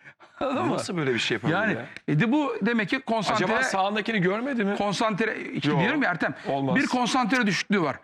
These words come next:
Speaker 2: Görüyor
Speaker 1: Beşiktaş'ta
Speaker 2: zaten,
Speaker 1: ve
Speaker 2: görüyor.
Speaker 1: özellikle tamam Mario Gomez'de ve bana göre Mario Gomez'i daha fazla, daha erken oyundan almalıydı.
Speaker 2: Evet.
Speaker 1: Bence şu pozisyondan sonra oyundan alırım bak ben
Speaker 2: Bitkin
Speaker 1: sana.
Speaker 2: olduğunu anladı
Speaker 1: Bakın,
Speaker 2: zaten
Speaker 1: bir
Speaker 2: kendisi.
Speaker 1: santiforu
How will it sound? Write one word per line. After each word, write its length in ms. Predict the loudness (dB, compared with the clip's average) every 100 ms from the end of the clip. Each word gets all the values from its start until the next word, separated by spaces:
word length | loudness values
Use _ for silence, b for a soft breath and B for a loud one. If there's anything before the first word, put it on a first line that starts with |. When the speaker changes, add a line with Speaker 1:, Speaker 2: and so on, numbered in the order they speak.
| B -4
Speaker 2:
Görüyor 260 | 0 2
Speaker 1:
Beşiktaş'ta 340 | 0 -2 -2 -2
Speaker 2:
zaten, 60 |
Speaker 1:
ve 120 | 0 2
Speaker 2:
görüyor. 160 | 2
Speaker 1:
özellikle 340 | 2 0 -2 -2
tamam 320 | 0 -2 -4 -2
Mario 360 | 2 2 2
Gomez'de 540 | 2 0 0 2 0 0 B B -2
ve 100 | 0
bana 220 | 2 2
göre 180 | 0 0
Mario 300 | 2 0 0
Gomez'i 340 | 0 2 2
daha 180 | 4 2
fazla, 380 | 2 -2 0 2
daha 200 | 4 2
erken 200 | 2 0
oyundan 300 | 0 2 2
almalıydı. 500 | 0 0 -2 -4 -10 -18 _ _ -6
Speaker 2:
Evet. 400 | -4 -6 -8 -8
Speaker 1:
Bence 320 | -4 -2 -2 -4 B
şu 200 | -4 -2
pozisyondan 440 | 0 -2 -2 -2 -2
sonra 200 | 0 0
oyundan 240 | 0 0
alırım 260 | 0 0 0
bak 120 | 0
ben 100 | 0
Speaker 2:
Bitkin 160 | 2 0
Speaker 1:
sana. 140 | 0
Speaker 2:
olduğunu 220 | 0 0
anladı 260 | 0 0 0
Speaker 1:
Bakın, 160 | 0
Speaker 2:
zaten 200 | -2 -2
Speaker 1:
bir 60 | -2
Speaker 2:
kendisi. 260 | 2 2 2
Speaker 1:
santiforu 640 | 0 0 0 2 0 -2